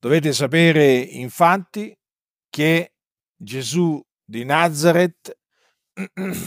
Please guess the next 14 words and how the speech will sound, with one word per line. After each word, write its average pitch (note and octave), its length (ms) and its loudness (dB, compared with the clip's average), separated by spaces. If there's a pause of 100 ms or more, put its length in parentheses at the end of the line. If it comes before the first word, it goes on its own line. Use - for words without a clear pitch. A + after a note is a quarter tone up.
(840)
fu - 420 -14
dato A#2+ 760 0 (240)
nelle F#3 580 -2
mani D3+ 840 -4 (2750)
dei D#3+ 180 0
giudei D3+ 760 0 (1000)
per F3+ 320 4
il G3 480 4
determinato F#3 1160 0
consiglio A3+ 1000 -8
e B2 140 -2
per F3 180 -2
la F3 100 -2
prescienza D#3+ 840 -6